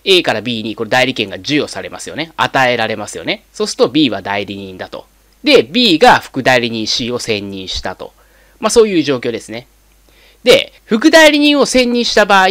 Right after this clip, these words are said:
代理権どうなるかっていうと、Bの代理権で消えないんですね。つまり、BとCが代理権を持つ状態になります。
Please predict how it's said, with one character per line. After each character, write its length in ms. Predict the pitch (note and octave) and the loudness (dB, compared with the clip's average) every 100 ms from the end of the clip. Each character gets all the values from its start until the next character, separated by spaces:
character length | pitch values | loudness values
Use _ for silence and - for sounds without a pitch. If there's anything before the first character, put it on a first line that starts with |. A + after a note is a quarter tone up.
| A3 G2+ | 0 0
代 240 | D3 G3+ | 2 4
理 100 | D4 | 4
権 220 | D#4 A#2+ G#2 | 2 -2 0
ど 140 | F#3+ | 0
う 40 | |
な 100 | E3 | 0
る 60 | G2+ | -2
か 120 | G2 | -6
っ 40 | F#2 | -10
て 160 | - | -12
い 120 | F#2+ | -14
う 40 | F#2 | -8
と、 360 | - A2 - _ _ _ _ B2+ | -4 -4 -4 _ _ _ _ -20
B 320 | A#2 D4+ D#4+ | 2 6 6
の 140 | C#3+ | 4
代 160 | A2+ A2+ | 2 0
理 60 | |
権 120 | - - | -2 -8
で 60 | |
消 280 | - - G3 | -10 -4 0
え 40 | |
な 100 | G3 | 0
い 80 | E3+ | 0
ん 60 | G#2+ | -4
で 80 | - | -10
す 120 | - | -14
ね。 160 | A2 - _ _ _ - | -14 -16 _ _ _ -6
つ 100 | D#4 | 2
ま 160 | B3 | 4
り、 260 | C3 B2 D#2 | 4 -2 -6
B 460 | G#2+ E3 D4 C#4 E3+ | -8 0 4 4 2
と 220 | C#3 B2 | 0 0
C 260 | - C3 | 0 0
が 120 | A2+ G#2+ | 0 2
代 200 | B2 F3 | 4 4
理 140 | G3+ | 2
権 240 | C#3+ G2+ | -2 -2
を 160 | F#2 C3 | -4 -2
持 160 | A#2 F3+ | 0 -2
つ 240 | - - _ G#2+ | -4 -16 _ -4
状 240 | D3 C#3 | 0 2
態 180 | C3 A#2 | 2 2
に 60 | |
な 80 | A2 | 0
り 80 | G2+ | -6
ま 100 | G2 | -10
す。 160 | - | -16